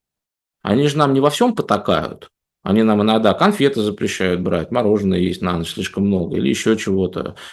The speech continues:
Э, спать загоняют, когда все остальные гуляют. Но это же есть любовь. Им же тоже неприятно нас в чем-то ограничивать.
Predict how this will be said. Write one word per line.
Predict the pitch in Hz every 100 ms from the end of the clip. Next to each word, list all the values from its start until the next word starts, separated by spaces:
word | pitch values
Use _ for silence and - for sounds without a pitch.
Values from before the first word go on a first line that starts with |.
| -
Э, | 104
спать | 92 - 123 123
загоняют, | 107 107 104 98 90 82 -
когда | 95 92
все | 90 95
остальные | 90 101 98 90
гуляют. | 87 92 92 78 76 - _
Но | 120 143 147 135
это | 113 147 139
же | 143
есть | 196 220
любовь. | 190 165 107 - - _ _ _ _ _ _ -
Им | 120
же | 123
тоже | 180 208 165
неприятно | 143 143 147 139 113 101
нас | 95 90
в |
чем-то | - 98 90
ограничивать. | 80 90 107 113 98 - - -